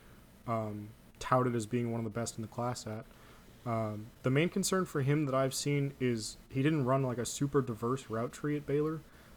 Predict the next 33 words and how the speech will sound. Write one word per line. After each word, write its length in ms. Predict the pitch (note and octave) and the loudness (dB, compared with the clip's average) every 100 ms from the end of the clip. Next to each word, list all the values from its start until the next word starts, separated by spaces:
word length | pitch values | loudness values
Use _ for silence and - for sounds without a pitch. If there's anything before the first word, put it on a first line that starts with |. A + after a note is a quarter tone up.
| - | -4
But 260 | C#3+ B2+ - - | 2 2 0 -4
if 140 | - C3+ | -2 4
you 80 | C#3 | 4
look 140 | D#3 | 4
at 60 | D3+ | 2
the 40 | |
Senior 260 | - D3 C#3+ | 0 2 4
Bowl 140 | C3+ | 4
practices, 680 | C3 C3+ B2+ C3 A#2 C3 A#2+ | 6 4 2 -2 -2 -2 -2
you 80 | B2 | -2
look 160 | A#2+ | -2
at 60 | A2+ | -2
drills 280 | A#2+ B2+ A#2 | 0 0 0
of 60 | |
the 60 | A2+ | -4
combine, 680 | - A#2+ A#2 A2+ A2+ A2 G#2+ - - - - | -6 -4 -2 -2 -4 -4 -8 -12 -20 -20 -10
he's 200 | - C#3 | 0 0
shown 400 | - - C#3 D3+ | 2 2 4 4
that 120 | D#3 | 2
he's 200 | C#3 C#3 - | 2 -2 0
able 300 | A#2+ B2+ C3 | 0 2 0
to 500 | - - A#2+ A2+ A2 - - - | -2 -2 0 0 -4 -12 -20 -12
run 300 | A2 B2 C3 | -2 2 4
all 100 | C#3 | 4
those 220 | C#3+ C#3+ | 4 4
routes. 280 | C3 C#3+ F3+ | 4 2 2
He 100 | - | -2
just 180 | A#2+ A2 - | -2 -4 -2
wasn't 280 | B2 A#2 A2 | -2 -2 -4
asked 300 | G#2+ A#2 - | -6 -6 -4
to 120 | C3+ | -2
at 80 | A#2+ | -2
Baylor. 340 | A2 B2 D#3+ | -2 0 -2